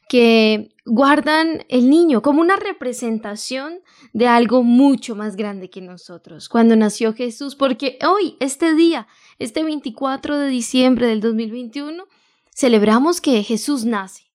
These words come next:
pero no nace solamente porque sí, nace en cada uno de nosotros, nace para iluminar nuestra vida, Carlos Alberto, y casi siempre al lado del pesebre muchas personas colocan el árbol,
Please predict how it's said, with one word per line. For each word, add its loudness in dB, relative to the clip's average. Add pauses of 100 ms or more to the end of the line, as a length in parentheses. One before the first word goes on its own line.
(380)
pero 4
no 6
nace 2
solamente 2
porque 0
sí, 2
nace 0
en 4
cada 4
uno 4
de -4
nosotros, -14 (380)
nace 2 (340)
para 4
iluminar 4
nuestra -10
vida, 4
Carlos -6
Alberto, 2
y -2
casi -2
siempre 0
al 4
lado 4
del -2
pesebre 2
muchas -2
personas -4
colocan -4
el 2
árbol, -2